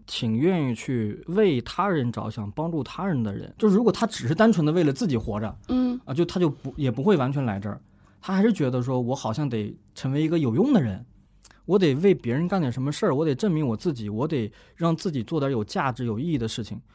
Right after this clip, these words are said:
Speaker 1: 他对于价值感和意义感是有很高的自我追求的，且这种东西是结合向内的。因为你看来的人基本上都是在公-，公司工作过的嘛，大厂上班的，就是那种所谓的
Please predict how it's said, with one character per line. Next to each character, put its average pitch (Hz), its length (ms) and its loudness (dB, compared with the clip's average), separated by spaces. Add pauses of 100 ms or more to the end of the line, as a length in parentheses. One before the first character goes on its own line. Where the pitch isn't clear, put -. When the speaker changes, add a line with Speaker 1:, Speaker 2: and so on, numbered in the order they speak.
(140)
Speaker 1:
他 196 140 -2
对 202 160 4
于 160 140 4
价 175 300 -4
值 127 160 -4
感 107 180 -2
和 110 140 -6
意 180 160 -2
义 147 80 2
感 110 220 -6
是 - 180 -8
有 139 120 0
很 107 280 -4
高 147 220 0
的 143 140 0
自 - 160 -8
我 107 160 -2
追 113 120 -4
求 107 220 -10
的， 110 180 -14
且 - 280 -2
这 175 100 4
种 151 100 2
东 147 180 0
西 156 140 0
是 123 300 -2
结 - 300 -2
合 147 180 0
向 147 180 -2
内 160 200 2
的。 104 100 -4
因 147 140 0
为 175 240 2
你 143 100 -4
看 160 140 2
来 135 120 2
的 143 80 0
人 139 140 2
基 139 100 -6
本 139 80 -4
上 117 80 0
都 123 80 -2
是 135 80 -2
在 131 120 -4
公-， 120 220 -8
公 139 140 -2
司 135 140 -6
工 139 180 -2
作 139 160 -2
过 113 140 -4
的 113 80 -6
嘛， 110 140 -10
大 120 160 -4
厂 113 180 -6
上 117 180 -4
班 113 200 -2
的， 104 100 -6 (300)
就 - 100 -4
是 160 80 2
那 180 100 2
种 127 200 0
所 120 240 -2
谓 135 120 -2
的 123 180 -2